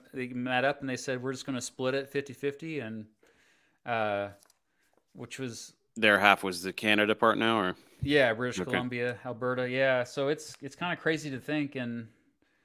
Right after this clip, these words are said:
Speaker 1: how easy it was just to expand a country. <laughs>
Speaker 2: Yeah.
Speaker 1: Like, like, it's a
Speaker 2: Here's
Speaker 1: lot
Speaker 2: this
Speaker 1: of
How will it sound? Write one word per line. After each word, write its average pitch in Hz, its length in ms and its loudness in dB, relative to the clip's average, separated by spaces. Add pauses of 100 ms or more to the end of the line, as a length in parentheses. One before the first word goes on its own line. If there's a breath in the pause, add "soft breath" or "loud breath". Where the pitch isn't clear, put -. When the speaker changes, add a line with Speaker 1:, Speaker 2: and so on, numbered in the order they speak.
(380)
Speaker 1:
how 143 220 2
easy 139 320 0
it 120 100 -4
was 117 260 -2
just - 200 -12
to 127 120 -8
expand 117 480 -6
a 110 40 -4
country. 120 420 -8 (120)
<laughs> 139 120 -6
Speaker 2:
Yeah. 202 220 12
Speaker 1:
Like, - 280 8
like, 208 360 6
it's - 120 -4
a 220 100 -10
Speaker 2:
Here's 196 260 12
Speaker 1:
lot 196 80 12
Speaker 2:
this 160 220 8
Speaker 1:
of - 40 -12